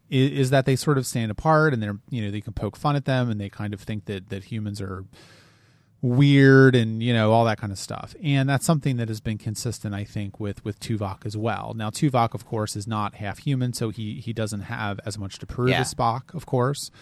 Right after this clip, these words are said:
Speaker 1: Uh, he's also much older than Spock, um, by, you know,
Speaker 2: Yeah.
Speaker 1: seventy or eighty years.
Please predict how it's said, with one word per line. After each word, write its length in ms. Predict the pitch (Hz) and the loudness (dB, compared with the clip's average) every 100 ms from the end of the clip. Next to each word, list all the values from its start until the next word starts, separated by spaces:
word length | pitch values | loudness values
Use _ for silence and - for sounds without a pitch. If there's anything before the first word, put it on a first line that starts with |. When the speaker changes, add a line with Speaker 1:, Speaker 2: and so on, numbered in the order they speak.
| - - - _ | -20 -20 -20 _
Speaker 1:
Uh, 160 | 110 101 | -2 0
he's 200 | 131 117 | -2 -2
also 240 | 101 - | -2 -2
much 160 | 101 98 | -6 -8
older 340 | - 107 123 139 | -8 -4 -2 0
than 120 | 139 | 0
Spock, 380 | - 127 120 135 - - _ _ | -2 0 0 -2 -10 -20 _ _
um, 280 | 120 101 98 | -8 -6 -6
by, 420 | 98 98 98 98 95 - - - | -6 -6 -6 -8 -12 -20 -18 -10
you 80 | 107 | -6
know, 100 | 95 | 4
Speaker 2:
Yeah. 100 | 170 98 | 4 4
Speaker 1:
seventy 280 | 101 101 | 0 -8
or 80 | 95 | -8
eighty 200 | 101 98 | -8 -8
years. 500 | 95 117 139 139 139 | -4 0 0 0 -4